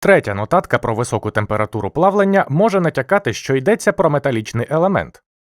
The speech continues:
Але високу температуру плавлення мають і прості речовини деяких неметалічних елементів. Наприклад, температура плавлення алмазу,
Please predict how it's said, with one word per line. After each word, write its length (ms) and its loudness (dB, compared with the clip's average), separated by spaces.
Але 240 4
високу 440 -2
температуру 600 -4
плавлення 520 0
мають 380 -2
і 100 -4
прості 400 -4
речовини 500 -2
деяких 520 -2
неметалічних 800 -2
елементів. 580 -4
Наприклад, 580 0
температура 640 0
плавлення 640 -2
алмазу, 560 0